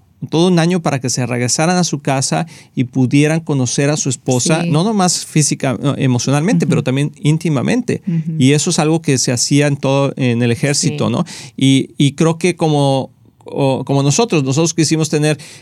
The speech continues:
Speaker 1: a nuestros hijos dos años después de casarnos y fue a
Speaker 2: Ujú.
Speaker 1: los dos meses, ¿no? Pero es porque, digo, la pasa, así pasan las cosas,
Speaker 2: Ujú.
Speaker 1: pero ¿por qué quiere la gente cu-, esperarse tiempo para tener sus hijos? Porque quieren disfrutarse,
Speaker 2: Conocerse y
Speaker 1: conocerse
Speaker 2: disfrutar.
Speaker 1: y, y,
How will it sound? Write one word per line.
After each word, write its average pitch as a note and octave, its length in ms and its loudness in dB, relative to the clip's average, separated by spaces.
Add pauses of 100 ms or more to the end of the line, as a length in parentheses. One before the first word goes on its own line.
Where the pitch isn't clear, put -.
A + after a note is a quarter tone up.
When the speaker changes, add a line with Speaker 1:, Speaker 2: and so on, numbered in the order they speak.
Speaker 1:
a C3+ 220 2
nuestros C3+ 360 0
hijos D3+ 280 2
dos D3+ 260 0
años D3+ 320 2
después C#3 320 0
de - 80 -2
casarnos C#3 540 0
y - 20 0
fue C3+ 140 0
a C#3+ 40 2
Speaker 2:
Ujú. C#3+ 100 2
Speaker 1:
los B2+ 80 0
dos C#3 180 0
meses, C3+ 380 0
¿no? C#3+ 140 -2 (300)
Pero C#3 480 2
es D#3 180 0
porque, D#3 560 0
digo, D#3 380 0 (140)
la C#3 180 0
pasa, D3+ 300 0
así D3+ 180 0
pasan D#3+ 300 0
las C#3+ 120 0
cosas, E3 380 0
Speaker 2:
Ujú. D#3 160 -6
Speaker 1:
pero D3+ 280 2 (120)
¿por C#3+ 220 0
qué E3 180 0
quiere E3 200 2
la D#3 100 0
gente D3+ 460 0
cu-, C#3 180 -6
esperarse C#3 680 0
tiempo C#3+ 580 0
para C3 180 -2
tener C3 200 -2
sus - 300 -2
hijos? C#3+ 400 0 (300)
Porque D#3+ 280 0
quieren E3+ 460 0
disfrutarse, G3 760 2
Speaker 2:
Conocerse - 0 -
y C#3 200 2
Speaker 1:
conocerse B3 560 2
Speaker 2:
disfrutar. B2 200 -2
Speaker 1:
y, C3 60 4
y, B2 420 2